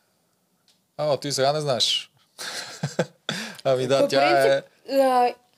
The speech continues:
Speaker 2: и предполагах, че иска да си ходи, защото и на нея социалната игра и натежа по едно време.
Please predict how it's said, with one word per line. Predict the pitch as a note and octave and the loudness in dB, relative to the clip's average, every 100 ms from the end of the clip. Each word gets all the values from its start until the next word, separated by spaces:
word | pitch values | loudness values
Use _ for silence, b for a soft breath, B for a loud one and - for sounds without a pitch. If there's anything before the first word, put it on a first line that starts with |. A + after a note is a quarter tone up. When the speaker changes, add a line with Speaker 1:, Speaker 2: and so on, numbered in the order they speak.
| _ _ | _ _
Speaker 2:
и | G#3+ A3 G#3+ | -16 -8 -2
предполагах, | B3+ - - A#3+ B3 D#4 | -2 -2 2 4 4 0
че | - | 0
иска | F4 F4 D#4+ | 0 2 0
да | C#4 | 0
си | - | -6
ходи, | - A3 G#3 G3+ B3+ F4 b b b b | -4 0 0 -2 -4 -6 b b b b
защото | A3 A#3+ - D4 D4 D4+ D4+ D4+ - | -8 -4 0 -2 -2 0 2 2 0
и | B3+ | -2
на | B3+ | -2
нея | B3 C4 | 0 0
социалната | C4+ - D#4+ E4 D#4+ | -2 0 0 2 0
игра | C#4+ C#4 C4+ | 2 2 2
и | |
натежа | B3 A#3 A3 G3 G3+ F3 _ | 0 -4 -4 0 0 -2 _
по | A3+ | -2
едно | A3 G#3 | 0 -2
време. | F#3+ G3 F#3 F3+ | 0 -2 -2 -6